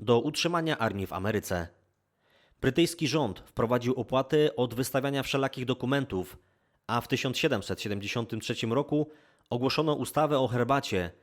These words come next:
która zapewniała Kompanii Wschodnioindyjskiej monopol na jej sprzedaż w koloniach.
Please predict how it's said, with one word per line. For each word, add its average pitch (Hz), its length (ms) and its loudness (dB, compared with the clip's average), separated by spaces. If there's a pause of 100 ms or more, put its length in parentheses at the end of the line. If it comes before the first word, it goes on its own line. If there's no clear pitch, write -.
(300)
która 123 280 4
zapewniała 123 560 0
Kompanii 107 460 -2
Wschodnioindyjskiej 117 1000 -2 (280)
monopol 147 540 4 (100)
na 156 140 0
jej 175 100 0
sprzedaż 87 400 -2
w - 60 -10
koloniach. 90 600 0